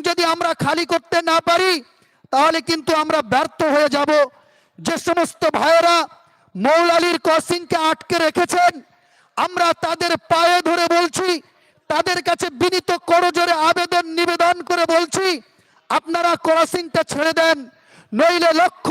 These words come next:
লক্ষ মানুষ আটকে যাবে। হযরত মাওলানা সিদ্দিকুল্লাহ চৌধুরী সাহেব তিনিও আটকে যাবেন, আপনারা ছেড়ে দেন, ওই জায়গাটা ছেড়ে দেন। হাজার হাজার মানুষ আসছেন, মহিলারাও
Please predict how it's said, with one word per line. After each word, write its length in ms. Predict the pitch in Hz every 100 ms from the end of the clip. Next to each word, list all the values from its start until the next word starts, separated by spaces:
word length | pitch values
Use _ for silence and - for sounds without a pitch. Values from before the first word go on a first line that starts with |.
| 349
লক্ষ 220 | 359 - - 339
মানুষ 280 | 330 349 320 -
আটকে 380 | 294 330 - 339
যাবে। 280 | 320 320 349 339 _ _ _ _ -
হযরত 380 | 269 294 349 294
মাওলানা 360 | 339 339 349 339
সিদ্দিকুল্লাহ 720 | - 359 320 349 359 349 339
চৌধুরী 460 | 320 339 349 339 339
সাহেব 260 | 359 339 330 -
তিনিও 300 | 339 339 330 330
আটকে 260 | 320 - 339
যাবেন, 360 | 320 330 349 339 254 _ _ _ _ -
আপনারা 380 | 320 349 349 339
ছেড়ে 340 | - 339 359
দেন, 260 | 359 359 349 262 _ _ _ _ _
ওই 160 | 262 370
জায়গাটা 480 | 330 330 359 349 349
ছেড়ে 320 | - 311 349
দেন। 240 | 349 359 339 269 _ _ _ -
হাজার 460 | - 311 349 359 339
হাজার 280 | 330 359 349 330
মানুষ 320 | 330 349 339 - 330
আসছেন, 380 | 320 - 359 349 269 _ _ _ -
মহিলারাও 760 | 202 311 302 349 339 339 339